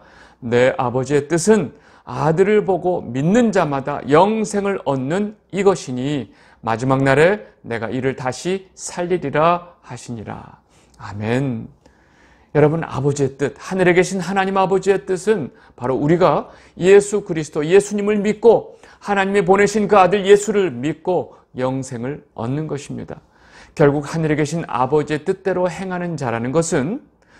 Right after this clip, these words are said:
지금 이 땅에서는 바로 예수님을 믿는 것을 말합니다. 예수님을 믿어야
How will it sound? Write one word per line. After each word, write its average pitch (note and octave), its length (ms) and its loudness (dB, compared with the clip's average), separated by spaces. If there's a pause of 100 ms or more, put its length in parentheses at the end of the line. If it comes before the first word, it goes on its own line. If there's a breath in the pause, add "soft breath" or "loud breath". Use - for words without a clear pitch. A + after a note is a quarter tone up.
(100)
지금 D#3+ 340 0
이 F3 180 -2
땅에서는 E3+ 600 2 (200 soft breath)
바로 A2+ 300 -6
예수님을 D#3+ 800 0 (180 soft breath)
믿는 C3+ 400 -2
것을 C#3+ 320 -4
말합니다. D3+ 640 -8 (640 loud breath)
예수님을 G#3 680 4
믿어야 C3+ 560 -6